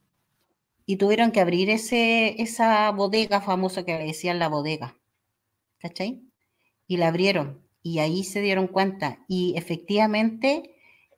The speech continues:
tenía, eh, la parte de atrás de la entrada de auto y llegaban autos y sacaban ahí los cuerpos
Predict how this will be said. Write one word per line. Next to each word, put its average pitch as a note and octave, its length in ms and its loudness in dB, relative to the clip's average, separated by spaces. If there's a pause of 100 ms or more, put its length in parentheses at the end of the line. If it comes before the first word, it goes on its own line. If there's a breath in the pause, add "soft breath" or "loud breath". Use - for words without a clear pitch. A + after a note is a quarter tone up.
(340)
tenía, G3+ 800 2 (140)
eh, E3+ 180 -4
la D#3+ 160 2
parte F3+ 320 0
de F#3 80 2
atrás F3 720 -2
de E3 260 -8
la D#3 100 -2
entrada F3+ 360 2
de G3+ 240 6
auto E4+ 640 0 (680)
y E3+ 300 -2
llegaban E3 460 2
autos D3 340 -2 (1300)
y C3 140 -6
sacaban D#3 460 0
ahí D3 160 -2
los D3 160 -4
cuerpos D3 420 -8